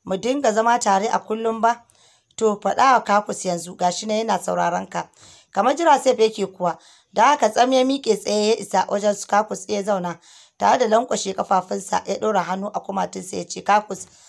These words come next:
za ka aura min dokta ni ma ko? Za mu dinga zama tare da ita kullum, sannan za ta dinga bani abinci a baki in momi na ta, in momi na ta kawo mani,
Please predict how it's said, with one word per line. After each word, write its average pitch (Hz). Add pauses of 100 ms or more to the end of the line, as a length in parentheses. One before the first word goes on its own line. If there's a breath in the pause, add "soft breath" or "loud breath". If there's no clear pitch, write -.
(260 soft breath)
za 226
ka -
aura 247
min 226
dokta 220
ni 202
ma 202
ko? 262 (460 soft breath)
Za 240
mu 262
dinga 240
zama 208
tare 202
da 190
ita 180
kullum, 180 (320 soft breath)
sannan 233
za 247
ta 208
dinga 220
bani 202
abinci 180
a -
baki 180 (380 soft breath)
in 226
momi 262
na 196
ta, 202 (540 soft breath)
in 277
momi 285
na 196
ta 190
kawo 190
mani, 190